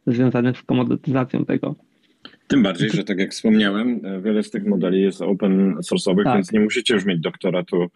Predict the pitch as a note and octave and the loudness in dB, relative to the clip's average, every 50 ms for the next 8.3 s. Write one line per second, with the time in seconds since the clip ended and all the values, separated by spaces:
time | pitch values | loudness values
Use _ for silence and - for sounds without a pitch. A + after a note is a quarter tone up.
0 | _ _ _ _ _ _ - - F#2+ F2 E2+ E2 E2 F#2 F2+ F2 F2 F2 F2 F2 | _ _ _ _ _ _ -6 -4 -4 -4 -4 -4 -2 0 2 2 2 2 2 0
1 | F2+ F2 - - - - C#2 - F2 E2+ - - G#2+ - - G2+ F#2 F2+ F2 E2+ | 0 -2 -6 -10 -6 -4 -2 0 0 0 0 -2 -2 0 0 0 2 2 2 2
2 | F2+ F2 F2+ F2+ F#2+ F2+ F#2+ F2 F2 F#2+ E2+ E2+ F2+ F2 F#2 F2+ F2 - G2+ F#2 | 2 2 2 2 2 0 0 0 0 -2 0 0 0 0 0 -2 -2 0 2 2
3 | F2+ F2+ E2 G2 E2+ E2 F2 E2+ E2 E2+ F2+ E2 D#2 D2 C#2+ - - - - - | 2 2 0 0 -2 0 -2 -2 -2 -2 -2 0 0 -2 -2 -6 -10 -18 -16 -16
4 | - - - - - - D#3 E3+ - A3 F#3+ F3 - G3 F#3 F3 D#3+ D#3+ - G3 | -14 -16 -8 -2 -2 0 0 2 2 0 2 2 2 2 2 2 4 2 2 2
5 | G3+ A3 G#3+ G3+ E3 G3 G3 G3 A3 G3+ - - - F#3 - - E3+ - - - | 0 0 0 0 2 2 2 0 0 -2 -2 -2 -2 -2 -2 -2 -2 -2 -4 -6
6 | - - - - E3+ F3 E3+ F3 E3 E3+ E3 D#3+ E3+ E3 D3+ - D3+ D#3+ D#3+ D3+ | -14 -16 -14 -14 -8 -2 0 0 0 0 0 0 0 0 0 0 0 0 0 0
7 | - E3+ D3 F3 D#3 E3+ E3 D#3+ E3 D#3+ - - - - D3+ D3+ C3+ D3+ D3 C3+ | 0 0 0 0 0 0 2 2 0 0 -2 -6 -4 -2 0 0 2 0 0 0
8 | D3+ C#3 B2+ - - | 0 -2 -2 -4 -10